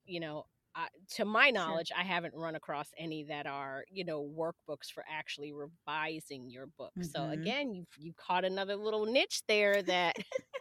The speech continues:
Speaker 2: <laughs>
Speaker 1: that, that we
Speaker 2: Yeah. <laughs>
Speaker 1: need. <laughs>
Speaker 2: Yeah, we, I was looking up co-, like, you know how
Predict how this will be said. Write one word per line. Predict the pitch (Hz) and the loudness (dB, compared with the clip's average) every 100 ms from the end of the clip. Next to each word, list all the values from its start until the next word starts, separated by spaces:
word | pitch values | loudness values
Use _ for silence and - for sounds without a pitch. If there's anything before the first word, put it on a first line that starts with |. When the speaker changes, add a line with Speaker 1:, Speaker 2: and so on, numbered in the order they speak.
| _ | _
Speaker 2:
<laughs> | 571 494 587 - | -6 -6 -6 2
Speaker 1:
that, | 226 220 - 220 208 202 | 6 6 4 2 2 10
that | 247 254 | 12 12
we | 277 330 | 12 10
Speaker 2:
Yeah. | 339 | 10
<laughs> | 370 494 381 | 8 8 6
Speaker 1:
need. | 220 214 339 | 4 2 2
<laughs> | - - _ _ - 571 571 - 539 - | 0 -14 _ _ -8 4 4 6 2 6
Speaker 2:
Yeah, | 262 269 | 10 12
we, | 269 285 - _ | 12 8 6 _
I | 269 | 10
was | 311 440 262 | 10 6 8
looking | 330 381 330 | 4 6 6
up | 285 - | 4 4
co-, | - 233 - | 2 4 4
like, | 220 196 233 | 2 2 2
you | |
know | 262 311 | 4 6
how | 277 220 190 | 6 6 2